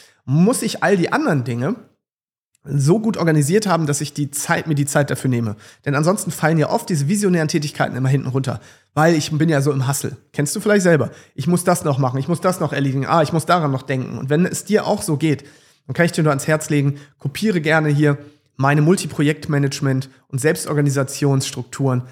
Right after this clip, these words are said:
Denn das wird dir wirklich helfen, dich viel, viel freier zu fühlen und ka-, einfach diesen Headspace wieder zu bekommen, um dich den wichtigen Aufgaben zu widmen. Selbst wenn du noch derjenige bist,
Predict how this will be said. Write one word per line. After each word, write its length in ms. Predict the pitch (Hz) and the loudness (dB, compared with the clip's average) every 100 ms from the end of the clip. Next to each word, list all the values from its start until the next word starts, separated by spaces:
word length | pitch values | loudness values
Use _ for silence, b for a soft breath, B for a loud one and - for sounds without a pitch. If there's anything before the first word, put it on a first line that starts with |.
| B _ | B _
Denn 100 | 135 | 2
das 300 | 156 208 175 | 2 2 -2
wird 100 | 214 | 0
dir 140 | 165 | 2
wirklich 260 | 156 - 151 | 2 0 0
helfen, 540 | 160 214 - 165 226 B _ | 2 2 0 -4 -4 B _
dich 240 | 139 - - | -4 -4 -8
viel, 540 | - 214 247 269 262 - | -6 0 2 0 -6 -18
viel 580 | _ - 175 180 185 185 _ _ _ _ | _ -2 0 0 -2 -10 _ _ _ _
freier 440 | _ 143 151 156 | _ 0 2 2
zu 140 | - 135 | 0 -6
fühlen 340 | - 208 202 | 0 2 2
und 220 | - 143 | 0 -4
ka-, 160 | - - | -4 -4
einfach 260 | 160 175 | -2 -2
diesen 260 | - 139 127 | -2 0 0
Headspace 760 | 120 - 202 - - 135 123 - | -2 -2 -2 -2 -2 0 0 -2
wieder 180 | 131 123 | -2 -2
zu 180 | - | -4
bekommen, 420 | 120 113 - 127 156 b b b b _ | -6 -6 -4 -2 -4 b b b b _
um 220 | 147 156 | 2 4
dich 180 | 143 143 | 4 2
den 180 | 135 | -2
wichtigen 300 | 127 139 139 | 0 -2 -4
Aufgaben 400 | 123 131 - 117 | -4 -4 -2 -2
zu 160 | 123 131 | -2 -4
widmen. 320 | 123 - 110 | -4 -4 -4
Selbst 300 | 120 190 - | 0 0 0
wenn 120 | 190 | -2
du 80 | 233 | 0
noch 180 | 196 180 | -2 -2
derjenige 420 | 185 156 165 147 | -2 0 0 0
bist, 240 | 139 147 | 0 0